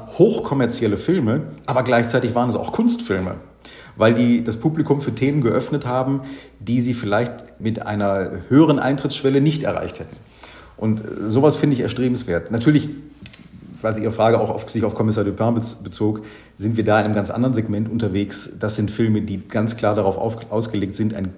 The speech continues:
Krimi-Fan-Publikum zu bedienen. Ich glaube, das tun sie auf eine besondere Weise. Nicht nur, weil die Bretagne oder Frankreich ein,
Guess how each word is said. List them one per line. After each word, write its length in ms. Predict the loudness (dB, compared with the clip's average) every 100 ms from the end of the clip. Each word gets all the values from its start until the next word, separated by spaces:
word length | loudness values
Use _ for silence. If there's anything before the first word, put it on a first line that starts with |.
| -14
Krimi-Fan-Publikum 1800 | 0 4 4 2 0 -8 -8 0 2 2 0 -2 -2 -2 -2 -2 -2 -4
zu 160 | -8 -8
bedienen. 520 | -4 0 2 2 0 -8 -16 -18 -20 -20 -10
Ich 180 | -8 -2
glaube, 300 | 2 2 2
das 160 | 0
tun 220 | -2 -2 0
sie 120 | -2
auf 140 | 0
eine 80 | 0
besondere 440 | 0 0 0 0
Weise. 420 | 0 2 2 0 -2 -6 -8
Nicht 420 | 2 4 4 2
nur, 380 | 2 6 6 6
weil 200 | 6 4
die 100 | 2
Bretagne 640 | 0 -2 -2 0 4 4 4
oder 180 | 2 -4
Frankreich 640 | -2 -2 0 0 0 -4
ein, 380 | -6 -4 -4 -6